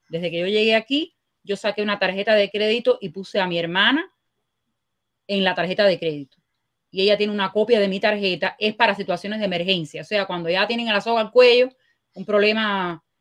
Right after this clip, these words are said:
ella ha estado con su, con el esposo enfermo de cáncer,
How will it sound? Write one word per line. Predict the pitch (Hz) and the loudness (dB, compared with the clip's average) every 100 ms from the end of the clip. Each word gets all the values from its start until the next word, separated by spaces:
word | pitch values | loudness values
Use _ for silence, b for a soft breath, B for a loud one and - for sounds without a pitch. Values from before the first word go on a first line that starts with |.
| _ | _
ella | 196 208 | 0 0
ha | |
estado | 208 202 208 202 | 2 4 4 2
con | 190 | -4
su, | 190 185 175 | -6 -8 -8
con | 185 | -8
el | 180 | -6
esposo | 175 - 202 208 208 | -6 -4 -6 -4 -6
enfermo | 190 202 208 | -2 -2 0
de | 202 190 | -2 2
cáncer, | 220 254 277 330 | 2 2 0 -8